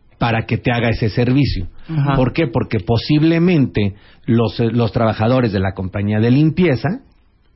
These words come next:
Speaker 1: van a tener menos prestaciones que los que laboran dentro de tu empresa.
Speaker 2: Ujú.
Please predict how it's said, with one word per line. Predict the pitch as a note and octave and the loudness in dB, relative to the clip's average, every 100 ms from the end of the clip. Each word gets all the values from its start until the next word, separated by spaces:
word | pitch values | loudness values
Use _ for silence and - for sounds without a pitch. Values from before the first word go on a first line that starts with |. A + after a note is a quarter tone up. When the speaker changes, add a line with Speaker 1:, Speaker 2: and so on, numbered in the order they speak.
| _ _ _ _ _ | _ _ _ _ _
Speaker 1:
van | B2 C3+ D3 | -6 -2 0
a | D#3 D3 | 0 0
tener | C3 C3 C#3 C3+ | 2 2 2 2
menos | C3+ C#3 D3+ D#3 D#3 | 2 4 4 2 0
prestaciones | - C3 G2+ - C3+ - D3 B2+ A#2 C#3+ - _ _ _ | -2 -2 -2 -2 -2 0 2 2 2 -2 -8 _ _ _
que | - A#2 | -2 0
los | A2+ - | 0 0
que | A#2+ | -2
laboran | G#2+ A2 B2 B2 A2+ | 0 2 2 2 2
dentro | G#2+ G#2+ G#2 | 0 0 0
de | F#2+ | 0
tu | G2+ | -2
empresa. | F#2 G2 - - _ _ - | -2 -2 -4 -12 _ _ -8
Speaker 2:
Ujú. | D#3 D3 | -6 -4